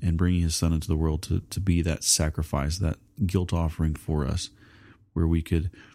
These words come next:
have access to God's grace and mercy and forgiveness of sin. So the Son of God would sacrifice himself on behalf of all mankind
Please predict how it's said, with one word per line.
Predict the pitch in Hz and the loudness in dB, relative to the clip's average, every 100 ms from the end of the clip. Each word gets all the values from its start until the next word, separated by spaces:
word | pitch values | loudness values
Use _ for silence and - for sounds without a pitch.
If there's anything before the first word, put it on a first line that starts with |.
| _ - | _ -4
have | - 80 | 0 2
access | 76 82 - 82 78 | 2 0 0 0 0
to | 85 | 0
God's | 82 76 73 | 0 0 -2
grace | - 82 80 76 80 | -2 0 2 2 0
and | 73 | 0
mercy | 73 73 - 78 82 - _ - - - | 0 -2 -2 -2 -4 -10 _ -20 -20 -8
and | 80 78 | -4 -4
forgiveness | - 82 82 82 78 | -4 -2 0 -2 -4
of | 80 82 | -4 -4
sin. | 73 64 87 | -4 -4 -2
So | 90 82 | 0 0
the | |
Son | 82 101 95 | 2 2 2
of | 87 | 0
God | 87 85 85 | 0 0 0
would | 85 | 0
sacrifice | - 98 95 95 - 92 90 | 2 2 2 -2 0 0 0
himself | 92 87 - 87 85 - - - - - _ - | 0 0 2 0 -2 -8 -20 -20 -20 -20 _ -6
on | - 80 | 0 2
behalf | 80 76 98 98 98 | 0 0 2 2 0
of | 85 | 0
all | 76 113 | 0 2
mankind | 107 85 90 82 78 76 78 | 2 0 0 0 0 0 -2